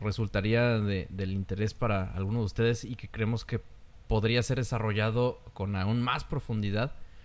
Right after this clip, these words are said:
porque, pues, salieron por ahí algunos detalles muy interesantes. Entonces, hoy quería platicar, eh, con ustedes,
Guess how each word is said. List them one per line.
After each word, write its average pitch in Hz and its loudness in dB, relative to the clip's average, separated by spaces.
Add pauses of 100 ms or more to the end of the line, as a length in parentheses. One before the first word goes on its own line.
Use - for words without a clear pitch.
(240)
porque, 98 -2
pues, 101 0
salieron 120 2
por 110 0
ahí 107 2
algunos 123 4
detalles 110 4
muy 117 6
interesantes. 113 0 (720)
Entonces, 117 2 (140)
hoy 127 4
quería 123 0
platicar, 113 0
eh, 95 2
con 95 0
ustedes, 113 2